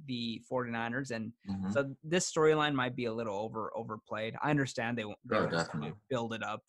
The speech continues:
Speaker 1: for, you know, purposes. Matt
Speaker 2: Yeah.
Speaker 1: LaFleur's brother is on Kyle Shanahan's coaching staff. Kyle Shanahan
Speaker 2: Mm-hmm.
Speaker 1: and Matt LaFleur are best friends. Uh,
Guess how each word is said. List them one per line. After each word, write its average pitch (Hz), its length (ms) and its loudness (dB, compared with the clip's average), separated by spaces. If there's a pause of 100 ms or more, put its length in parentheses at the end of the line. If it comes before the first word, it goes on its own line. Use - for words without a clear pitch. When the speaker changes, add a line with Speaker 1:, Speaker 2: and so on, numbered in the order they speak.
Speaker 1:
for, 104 260 -4 (320)
you - 100 -8
know, 98 200 -4
purposes. 113 420 -6 (280)
Matt 147 260 4
Speaker 2:
Yeah. 190 80 6
Speaker 1:
LaFleur's 156 400 0
brother 139 580 2 (200)
is 131 160 0
on 127 180 4
Kyle 123 260 0
Shanahan's 120 520 -4
coaching 127 340 -4
staff. 170 320 -2 (180)
Kyle 139 180 4
Shanahan 143 320 2
Speaker 2:
Mm-hmm. 139 140 0
Speaker 1:
and 127 80 -2
Matt 123 200 0
LaFleur 127 320 0
are 127 40 0
best 117 260 -4
friends. 131 440 -6 (500)
Uh, 104 280 -2